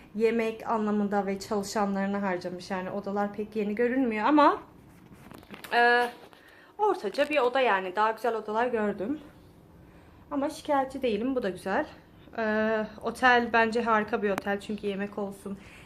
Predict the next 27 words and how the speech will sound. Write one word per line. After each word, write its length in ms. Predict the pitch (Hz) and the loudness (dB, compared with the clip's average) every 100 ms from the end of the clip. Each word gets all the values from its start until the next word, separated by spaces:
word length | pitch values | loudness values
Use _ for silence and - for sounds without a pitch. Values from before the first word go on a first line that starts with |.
| - | -6
En 120 | 262 | 0
önemli 360 | 277 262 240 240 | 2 2 2 0
şeyler 380 | 240 214 240 247 | -2 -2 0 0
muhteşem 560 | 202 196 190 190 175 | -2 -6 -8 -6 -6
yani. 340 | 170 170 185 190 | -6 -6 -4 -4
Yemek 340 | 190 185 - | -2 -6 -6
olsun 600 | 180 180 - 185 175 165 160 | -6 -6 -10 -12 -10 -10 -14
işte. 460 | - - 180 170 - - 240 | -16 -12 -8 -8 -10 -6 -4
Hepsi 260 | - 226 | -4 -4
çok 240 | - 208 196 | -6 -4 -4
lezzetli. 580 | 165 170 160 165 156 156 - 208 | -4 -6 -8 -8 -10 -10 -12 -10
İlk 180 | 196 | -8
başta 320 | 185 156 - 170 | -8 -8 -8 -4
<laughs> 120 | 160 | -2
yemek. 280 | 180 175 - - - - - - - | -2 -4 -10 -14 -18 -18 -20 -12 -4
Ee, 60 | 208 202 202 202 - | 0 0 -2 -4 -2
o 40 | |
yüzden 280 | 240 233 240 | -4 -2 -4
şikayetçi 480 | 233 240 220 208 - | -4 -4 -4 -4 -4
değilim. 380 | 214 226 302 294 247 | -2 0 -2 -4 -4
Oda 200 | 285 277 | -2 0
da 80 | 233 | -2
güzel. 420 | 226 247 277 285 | -2 -2 -2 -2
Şimdi 260 | - 269 254 | -4 -4 0
birazdan 460 | 262 254 254 247 | -2 0 -2 -2
Derin'i 240 | 285 285 294 | -2 -2 -2
uyutacağım. 600 | 311 302 - 302 311 | -2 -6 0 2 2